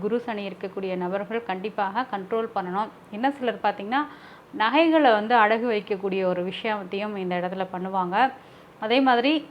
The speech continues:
யாராவது இவங்கள பாராட்டி பேசுறாங்க அப்படின்னா, so, அந்த புகழ்ச்சிக்கு மயங்கக்கூடிய ஒரு நபர்களாகவும் இவர்கள் இருப்பாங்க. So, இது எல்லாமே நீங்க உங்க ஜாதகத்துல இருந்தது அப்படின்னா, இந்த விஷயங்கள் எல்லாமே நீங்க கரெக்ட் பண்ணிக்கோங்க. இந்த நான்காம் பாவத்தில் குரு சனியினுடைய இணைவு.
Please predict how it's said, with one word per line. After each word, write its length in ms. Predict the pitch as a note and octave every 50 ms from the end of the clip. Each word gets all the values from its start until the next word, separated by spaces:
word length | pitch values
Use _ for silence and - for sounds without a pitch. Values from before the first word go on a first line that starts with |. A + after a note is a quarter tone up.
| - -
யாராவது 720 | - A#3 A3+ A#3 A#3 B3+ B3+ C4+ C#4+ D4+ D#4 D#4 D4 B3 A#3
இவங்கள 440 | A#3 A3+ A3 A3+ A3 A3 G#3+ G#3 G#3
பாராட்டி 440 | G#3+ A3+ A3 A3 A3+ A#3 A3+ - A3
பேசுறாங்க 800 | G#3+ - A3 A3 A3 A3 - A3+ G#3+ G#3 G#3 G3+ G#3+ G#3+ G#3 G3+
அப்படின்னா, 560 | - G3 F3+ F#3 G3+ G3 F#3+ F#3+ G3+ A3 A#3+ A#3+ - - - - - - -
so, 100 | B3+ A#3
அந்த 160 | A3+ A3 A3+
புகழ்ச்சிக்கு 760 | A3+ C#4+ D4+ D4+ F4 F4+ F4+ F4 - C#4+ B3+ - - C#4+ D4
மயங்கக்கூடிய 840 | B3+ A3+ G#3 G#3+ A#3+ C#4+ D#4+ E4 E4+ D#4+ E4 - A#3 G#3 G#3+ G#3+
ஒரு 280 | G#3 G3 F#3+ F#3+ F#3 F#3
நபர்களாகவும் 840 | F#3 F#3 F3+ G3+ A3 A3+ A3+ A3 G#3+ G3 F3+ E3+ F3 F#3 G3+ G#3 G3+
இவர்கள் 380 | F#3+ F3+ F3+ F3 F3+ F3+ F3+
இருப்பாங்க. 400 | F3+ - - G3+ F#3+ G3 A#3+ D4+ D#4+ D#4+ -
So, 120 | C4+ A#3 A3 - -
இது 180 | - A3+ G#3+ B3
எல்லாமே 340 | A3+ A3+ A#3 B3 C4+ D4
நீங்க 460 | D#4 C#4+ C#4 A#3+ A3 G#3+ G3 F#3+ F#3+ F#3 - - - - - - - -
உங்க 160 | A3 G#3+ G3+
ஜாதகத்துல 600 | F#3 G#3 G#3 G#3 A3+ A3+ B3 A#3+ B3 A#3+ - A3+
இருந்தது 500 | G#3 G3 G3+ G3+ A3+ A#3+ A#3 A3+ A#3 G#3+
அப்படின்னா, 280 | F#3 F#3 G3 G3 A#3+
இந்த 220 | C#4+ D#4 C#4+ A#3+ A3
விஷயங்கள் 380 | G#3 G3+ - - B3 A#3+ A#3
எல்லாமே 340 | G#3+ G3 G3 F#3+ F#3+ G3+ A3
நீங்க 160 | A3+ A3 G3+
கரெக்ட் 440 | F#3 F3+ - F#3+ F3+ F3+ F3+ - -
பண்ணிக்கோங்க. 460 | F#3+ F#3 F3+ F3+ F#3 F3+ F3 F#3+ G#3 - - - - - - - - - - - -
இந்த 140 | B3+ A#3 A#3+
நான்காம் 560 | A#3+ B3 B3+ C4+ D4 D4+ D4+ D#4 D#4 D4+ C#4+
பாவத்தில் 560 | B3+ B3 A#3 A#3 A3+ A3+ A3 - C4 C4+ B3+
குரு 280 | G#3 G#3+ A#3 A#3+ C4 B3+ -
சனியினுடைய 640 | A#3 G#3 G#3 G#3 G#3+ G#3+ G#3+ G3+ G3 G3+ G#3+ G#3+ G#3
இணைவு. 380 | G3 F#3+ F#3+ F#3+ F#3+ G3 -